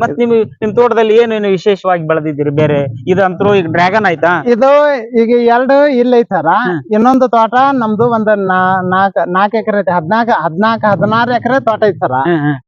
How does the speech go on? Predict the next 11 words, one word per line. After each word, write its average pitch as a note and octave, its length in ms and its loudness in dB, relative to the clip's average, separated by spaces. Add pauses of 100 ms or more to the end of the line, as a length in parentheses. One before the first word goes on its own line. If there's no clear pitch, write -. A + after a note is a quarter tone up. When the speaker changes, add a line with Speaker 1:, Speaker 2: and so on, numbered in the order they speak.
Speaker 2:
ಅದ್ರೊಳಗ್ B3+ 480 0
ಸರ್ A3+ 280 -2
ನೋಡ್ರಿ, A3 300 0
ರಾಮ್ A#3+ 400 -2
ಫಲ A#3+ 260 -2
ಐತಿ, E3 360 -2
Speaker 1:
ಹ್ಮ್. - 320 -8
Speaker 2:
ಲಕ್ಷ್ಮಣ್ B3 460 0
ಫಲ C4+ 260 0
ಐತ್ A#3 120 0
ಸರ್. F#3+ 180 0